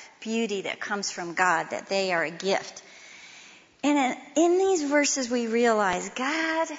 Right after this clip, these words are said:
is looking at his children, and he wants the nations around to stop and say, "They're beautiful." And God would say, "I know. I called them to be beautiful.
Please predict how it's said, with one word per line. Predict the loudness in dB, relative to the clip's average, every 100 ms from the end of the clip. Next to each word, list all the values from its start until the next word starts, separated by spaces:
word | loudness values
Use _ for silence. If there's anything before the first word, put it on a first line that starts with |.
| -8
is | -4 -4 -2
looking | -4 -2 -4
at | -4
his | -6 -4 -4 -6
children, | -10 -10 -10 -10 -12 -14 _ -12
and | -8
he | -6
wants | -6 -4 -2 -2 -4 -6 -10 -10
the | -8
nations | -4 -2 -2 -2 -2 -2 -2
around | -4 -6 -6 -6 -8 -12 -14 -10
to | -8
stop | -8 -2 0 0 0
and | -6
say, | -4 -4 -4 -6 -10 -20 _ _ _ _ _ _ _
"They're | -18 -16 -16
beautiful." | -16 -16 -18 -20 -20 -20 _ _ _ _ _ _ _ _ _ _ _ _ _ -14
And | -10 -4
God | 0 0 -2
would | -8
say, | -8 -8 -10
"I | -10 -8
know. | -10 -12 -18 _ _ _ _ -20 -20 -20 -20 -20 -20 _ _
I | -4 -4
called | -4 -6 -6 -8
them | -12 -16 -18 -20 _ _
to | -18
be | -14 -16 -16 -20 _ _ _
beautiful. | -14 -12 -12 -16 -20